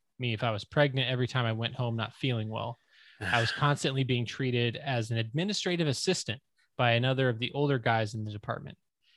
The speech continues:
Speaker 1: He would dictate emails to me on projects I barely worked on, like he was incapable of typing himself, I guess. At my current job,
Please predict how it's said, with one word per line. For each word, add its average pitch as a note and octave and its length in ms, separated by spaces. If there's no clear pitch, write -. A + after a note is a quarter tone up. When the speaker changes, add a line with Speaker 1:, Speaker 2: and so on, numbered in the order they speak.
Speaker 1:
He C#3 140
would B2 200
dictate D3 500
emails F#3+ 420
to F3 100
me D#3 320
on D#3 240
projects A#2 540
I A#2 80
barely C#3 360
worked A#2+ 320
on, G#2+ 340
like A2+ 180
he - 140
was A2+ 180
incapable B2 560
of G#2+ 120
typing A#2 320
himself, G#2+ 460
I A#1 80
guess. - 360
At C3+ 60
my B2 120
current G3 320
job, A#2+ 400